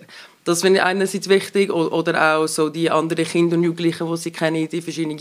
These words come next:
Vereine, ob es jetzt Pfadi ist oder, oder Sport, ähm, dass man ein bisschen andere Leute kenn-, kennenlernt, weil viele Jugendliche und, und Kinder haben auch ein bisschen Mühe manchmal in der Klasse und sie haben das Gefühl,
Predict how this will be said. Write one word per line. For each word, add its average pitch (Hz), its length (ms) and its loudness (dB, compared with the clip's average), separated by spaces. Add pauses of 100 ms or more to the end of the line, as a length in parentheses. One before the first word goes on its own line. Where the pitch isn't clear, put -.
Vereine, 156 600 0
ob 151 120 -4
es - 60 -8
jetzt 156 240 -6
Pfadi 156 600 0
ist 147 160 -8
oder, 143 420 -6 (340)
oder 160 220 0
Sport, 156 720 2 (520)
ähm, 156 840 -2 (400)
dass 165 160 -2
man 165 100 -2
ein 175 60 2
bisschen 165 140 4
andere 165 340 4
Leute 165 260 -2
kenn-, 170 500 2 (120)
kennenlernt, 160 640 0
weil 156 120 -2
viele 180 260 0
Jugendliche 175 640 0
und, 160 300 -2 (260)
und 165 160 -2
Kinder 165 360 2
haben 165 140 0
auch 165 280 2
ein - 60 -4
bisschen 165 280 -2
Mühe 175 220 0
manchmal 170 320 -2
in 175 80 -8
der 185 140 -2
Klasse 175 720 2
und 165 80 -2
sie 170 120 -2
haben 165 80 0
das 165 120 -10
Gefühl, 180 400 0